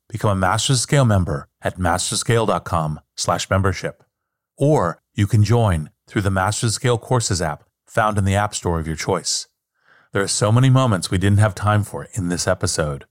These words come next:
More on David's leadership style and nurturing creatives. And you'll hear about the funny origin of where the name Droga Five came from. Plus, hear how David created an ad campaign for President Barack Obama. You won't want to miss it.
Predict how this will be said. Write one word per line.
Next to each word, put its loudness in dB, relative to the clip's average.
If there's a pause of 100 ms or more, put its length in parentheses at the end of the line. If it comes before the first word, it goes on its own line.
(120)
More 2
on 2
David's 2 (240)
leadership 0
style -2 (140)
and -4
nurturing -2
creatives. -4 (260)
And 2 (160)
you'll 0
hear 0
about 0
the -8
funny 0
origin 2 (160)
of -6
where 0
the 0
name 2 (220)
Droga 0
Five 0
came -4
from. -6 (540)
Plus, -2 (140)
hear -4
how 4
David 2
created 0
an -6
ad -2
campaign -2 (180)
for -6
President 0
Barack 2
Obama. -2 (200)
You -2
won't 0
want -2
to -4
miss -4
it. -16